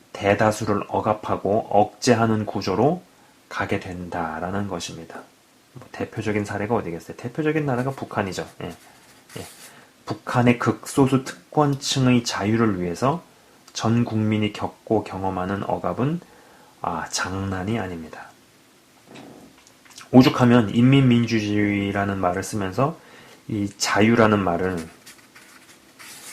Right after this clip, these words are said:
자유라는 표현을 쓰지 않는데, 북한처럼 이러한 일을 똑같이 시행하려 하는 모습이 관찰이 되죠. 그죠? 제가 뭐, 더 이상의 이야기를 하지 않아도,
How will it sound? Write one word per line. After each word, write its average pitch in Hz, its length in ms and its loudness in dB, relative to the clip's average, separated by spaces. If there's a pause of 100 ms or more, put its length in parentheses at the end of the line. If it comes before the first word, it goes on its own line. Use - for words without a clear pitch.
(260)
자유라는 101 680 2
표현을 147 500 2
쓰지 170 300 0
않는데, 98 500 -2 (520)
북한처럼 160 540 0
이러한 127 360 0
일을 107 400 -4
똑같이 - 580 -2
시행하려 156 720 -2 (760)
하는 147 340 -4
모습이 117 500 -8 (680)
관찰이 98 640 -10 (640)
되죠. 117 300 -6 (320)
그죠? 117 180 -18 (400)
제가 107 280 -10
뭐, 101 200 -10
더 107 420 -4
이상의 104 380 -10
이야기를 101 480 -10
하지 139 220 -6
않아도, 104 520 -8